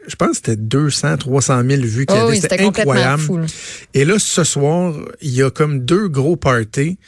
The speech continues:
Speaker 1: pour les, les premières diffusions du documentaire sur Bob Bissonnette.
Speaker 2: Oui, le documentaire Bob Bissonnette, Rockstar, puis pas à peu près. Euh, c'est présenté ce soir, donc, euh, il y a deux diffusions, mais il y en a une auquel, ben, je pense que vous pourrez pas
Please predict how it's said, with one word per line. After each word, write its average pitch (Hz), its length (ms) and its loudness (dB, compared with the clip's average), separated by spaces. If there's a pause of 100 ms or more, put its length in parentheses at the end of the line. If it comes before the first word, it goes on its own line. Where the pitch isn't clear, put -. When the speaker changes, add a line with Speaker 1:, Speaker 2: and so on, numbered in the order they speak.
(380)
Speaker 1:
pour 160 420 2
les, 127 300 0
les 117 120 -2
premières 151 760 0
diffusions 135 640 -4
du 131 200 -2
documentaire 123 560 0
sur 123 140 -2
Bob 120 180 0
Bissonnette. - 480 -6
Speaker 2:
Oui, 226 260 0
le 196 140 2
documentaire 226 760 -2
Bob 196 400 -2
Bissonnette, 208 640 0 (120)
Rockstar, 214 760 0
puis - 140 -2
pas 233 280 -2
à - 40 -10
peu 180 160 -2
près. - 300 -4 (400)
Euh, 175 520 -2 (140)
c'est 202 260 -2
présenté 247 720 0
ce 208 220 0
soir, 240 400 -2
donc, 208 380 0
euh, 185 380 0 (460)
il 202 140 0
y - 20 2
a 233 60 2
deux 302 220 0
diffusions, 277 520 0
mais 254 120 0
il 202 40 0
y 220 80 0
en 214 140 -2
a 220 160 0 (100)
une 370 280 -2
auquel, 277 420 -2
ben, 185 240 -2
je - 100 -4
pense 349 240 -12
que - 60 -16
vous - 100 -20
pourrez 185 280 2
pas 285 140 -8